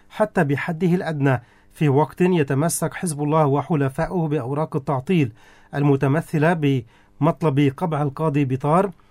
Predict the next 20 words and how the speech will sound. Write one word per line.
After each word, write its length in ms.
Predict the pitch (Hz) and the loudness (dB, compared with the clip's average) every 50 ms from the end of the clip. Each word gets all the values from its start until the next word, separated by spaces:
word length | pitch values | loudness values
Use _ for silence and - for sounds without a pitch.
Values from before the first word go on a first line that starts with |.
| _ _ - | _ _ -8
عن 160 | - 139 156 | -2 2 2
ملف 360 | 165 160 156 180 220 220 - | 4 4 4 2 0 -2 -2
التحقيق 420 | 196 - - 123 - - - 180 175 | -6 -4 -6 -8 -6 -2 -2 -2 -2
بانفجار 540 | 143 139 139 131 - 151 123 143 165 165 160 | 0 -2 -2 -2 -2 -4 -2 0 -2 0 0
المرفأ 520 | 147 139 151 160 156 - - 180 185 - _ _ _ _ _ _ - | 0 2 2 0 0 2 2 0 0 0 _ _ _ _ _ _ -4
ورفضهم 600 | 131 127 139 156 160 151 147 160 160 170 180 170 | -2 0 0 0 0 0 0 2 2 2 0 -2
استقالة 540 | 143 - - 156 143 - 170 175 175 170 165 - | -4 -6 -6 -6 -4 -2 -2 0 0 0 -2 -2
الوزير 380 | 160 143 147 139 135 190 202 | -2 0 0 0 0 0 0
جورج 200 | 160 127 147 165 | 0 0 -2 -4
قرداحي 540 | 156 - 151 131 131 131 170 180 147 - 156 | -4 -6 -6 -4 -2 0 0 -2 -2 -2 -4
المتمسك 600 | 147 131 135 139 135 139 135 - - - - 180 | -2 -2 -2 -2 -2 -2 -4 -4 -4 -6 -6 -8
برأيه 580 | 143 143 180 190 - - 202 156 139 135 127 - - - - - - _ - | -4 -4 -4 -4 -4 -4 -2 0 0 0 0 -2 -6 -20 -20 -20 -20 _ -2
والمطالب 720 | 147 143 143 139 139 135 135 - 185 180 170 151 139 117 | 2 4 4 4 4 2 0 0 0 2 4 2 2 2
بضمانات 720 | 117 160 170 147 147 139 139 135 139 151 165 156 139 - | 0 -4 -2 0 0 0 0 2 2 2 0 0 -2 -4
تعيد 300 | - 131 120 151 170 143 | -6 -6 -4 -4 -4 -2
العلاقات 640 | 143 131 120 127 135 131 131 - 170 165 160 156 156 | -2 -2 -2 -2 -4 -6 -4 -2 -2 -2 -2 -2 -2
مع 140 | 139 131 131 | -4 -4 -4
دول 300 | 127 139 165 190 151 143 | -4 -4 -2 -2 -2 -2
الخليج 540 | 135 131 - 139 135 143 170 165 143 113 - - - - - - - - | -2 -4 -4 -4 -2 0 2 0 0 -2 -6 -12 -16 -20 -20 -10 -2 2
للاستقالة. 880 | 143 160 160 165 147 131 - 165 143 135 - 160 156 147 139 123 113 | 2 2 2 2 -4 -6 -6 -6 -8 -4 -2 0 2 2 2 0 -2